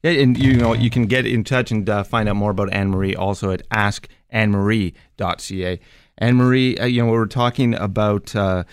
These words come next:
uh, about that. We're talking about sort of the, the passing on what you've got and what you've accumulated in your life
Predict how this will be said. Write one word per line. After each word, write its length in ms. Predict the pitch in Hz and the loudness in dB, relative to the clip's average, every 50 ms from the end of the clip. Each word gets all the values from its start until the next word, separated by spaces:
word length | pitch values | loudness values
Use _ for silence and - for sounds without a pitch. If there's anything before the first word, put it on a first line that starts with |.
| - - - _ _ _ _ | -18 -20 -20 _ _ _ _
uh, 160 | - - 95 71 | -6 -4 -4 -2
about 380 | - 101 90 104 107 110 104 - | -2 -2 0 0 0 0 0 0
that. 240 | 113 107 107 - | -2 -2 -2 -2
We're 140 | 101 104 98 | -4 -6 -6
talking 340 | - 107 101 101 - 107 98 | -4 -4 -4 -2 -2 -2 -2
about 320 | 92 87 98 92 92 90 | -2 -2 -2 -4 -4 -6
sort 240 | - - 113 101 95 | -6 -6 -6 -4 -4
of 220 | 101 95 90 - - | -4 -6 -8 -10 -8
the, 180 | 98 95 92 | -8 -6 -6
the 160 | 90 90 - - | -6 -8 -12 -14
passing 540 | - - - 104 101 101 - - 101 95 - | -16 -10 -6 -4 -4 -4 -2 -2 -4 -2 -2
on 380 | 98 98 95 95 92 95 92 - - - - - _ | -2 -2 -2 -2 -2 -4 -6 -8 -12 -18 -20 -20 _
what 220 | - 104 104 - - | -6 -6 -6 -4 -4
you've 200 | 101 95 85 - | -6 -6 -6 -4
got 260 | - 98 98 101 98 | -2 0 0 0 0
and 100 | 95 95 | -2 -2
what 160 | 95 92 - | -4 -4 -6
you've 120 | 104 90 | -8 -8
accumulated 760 | 95 90 - - - 107 104 104 98 101 98 98 95 95 87 | -6 -8 -8 -6 -4 -2 -2 0 0 0 -2 -2 -2 -4 -4
in 100 | 95 92 | -4 -4
your 120 | 95 92 95 | -4 -4 -2
life 420 | 101 110 117 113 104 - - _ | -2 -2 0 -2 -2 -4 -10 _